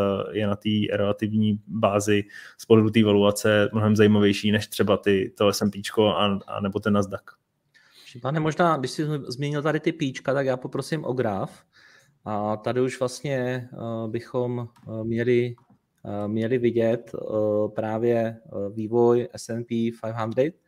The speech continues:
Speaker 2: a také, eh, také, eh, P E multiplu. Eh, vidíme, že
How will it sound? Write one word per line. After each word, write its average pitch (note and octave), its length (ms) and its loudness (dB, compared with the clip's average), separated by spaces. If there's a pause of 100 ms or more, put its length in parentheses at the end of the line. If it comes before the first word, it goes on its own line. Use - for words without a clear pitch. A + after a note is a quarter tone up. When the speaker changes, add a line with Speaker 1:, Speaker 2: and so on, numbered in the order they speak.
(480)
Speaker 2:
a G2 240 -4
také, A2 580 0
eh, G2+ 520 -10
také, G#2 680 -6
eh, G2+ 100 -12 (380)
P G#2+ 240 -4
E G#2 340 -2
multiplu. G2 540 -4 (600)
Eh, G2 280 0
vidíme, A2+ 340 0
že A#2+ 360 4